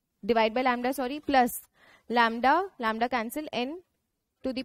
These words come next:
power one by delta है। अब इधर इसके अंदर वन by n ले लो कॉमन, प्लस ये वन हो गया, प्लस में क्या टर्म रहेगा, इधर ले लो वन by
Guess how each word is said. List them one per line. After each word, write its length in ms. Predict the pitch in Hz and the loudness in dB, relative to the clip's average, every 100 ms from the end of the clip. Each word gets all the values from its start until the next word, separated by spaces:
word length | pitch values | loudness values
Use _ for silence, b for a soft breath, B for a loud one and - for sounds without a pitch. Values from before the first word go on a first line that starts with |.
| 269 | 0
power 140 | 285 269 | 0 0
one 160 | 233 | 0
by 120 | 240 285 392 _ _ - 214 | 2 2 -2 _ _ -4 0
delta 340 | 202 202 226 226 | 0 0 0 0
है। 140 | 165 185 b b b b b | -4 -8 b b b b b
अब 220 | - 269 | 2 2
इधर 360 | 302 285 330 330 | 2 2 2 0
इसके 320 | 269 - - 320 | -4 -8 -6 -6
अंदर 680 | - 233 240 254 269 202 170 175 _ _ _ _ _ _ _ _ _ _ _ _ _ _ _ - | -4 -6 -4 0 2 2 -2 -16 _ _ _ _ _ _ _ _ _ _ _ _ _ _ _ -8
वन 360 | 202 240 254 | 0 0 0
by 180 | 262 269 349 440 _ _ - | 0 2 2 -4 _ _ -8
n 260 | 220 262 269 | -4 -4 0
ले 140 | 247 | 0
लो 120 | 220 | 0
कॉमन, 480 | 220 220 202 196 165 - _ _ _ _ _ | 0 -2 -2 -6 -8 -20 _ _ _ _ _
प्लस 280 | 285 285 330 240 | 0 0 0 -4
ये 140 | 277 | -2
वन 220 | 269 285 | -2 -2
हो 80 | 254 | -2
गया, 140 | 202 | -2
प्लस 360 | 214 262 277 - | -2 0 0 0
में 120 | 311 | -6
क्या 160 | 302 285 | 0 2
टर्म 240 | 277 285 302 | 2 0 0
रहेगा, 380 | 277 269 285 453 _ _ _ _ _ _ _ _ _ _ _ _ _ _ _ _ _ _ _ | 0 0 0 -2 _ _ _ _ _ _ _ _ _ _ _ _ _ _ _ _ _ _ _
इधर 260 | 226 247 262 | -4 0 0
ले 140 | 269 | 0
लो 120 | 254 277 | 0 -2
वन 260 | 240 233 | -2 -4
by 160 | 240 254 | -4 -4